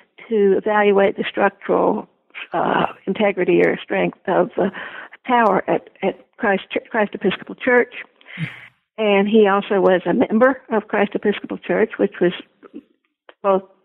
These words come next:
black and white people, uh, in the church. So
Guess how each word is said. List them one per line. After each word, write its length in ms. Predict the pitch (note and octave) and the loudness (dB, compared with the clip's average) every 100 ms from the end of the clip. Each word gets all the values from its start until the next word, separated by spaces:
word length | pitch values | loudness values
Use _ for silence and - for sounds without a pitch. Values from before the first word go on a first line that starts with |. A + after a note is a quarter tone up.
| _ | _
black 260 | G3+ F#3+ F3+ | -4 -2 -2
and 120 | F#3 | -4
white 260 | E3 F#3+ - | -2 -4 -2
people, 420 | E3 - G3 A3 - - _ - | -2 0 -4 -4 -14 -20 _ -4
uh, 300 | D#3+ F#3+ G3+ | -2 -2 -4
in 160 | G3 E3+ | -2 -2
the 80 | F3+ - | -2 -4
church. 260 | F3 F#3 - - | -4 -4 -8 -4
So 220 | G3 | -2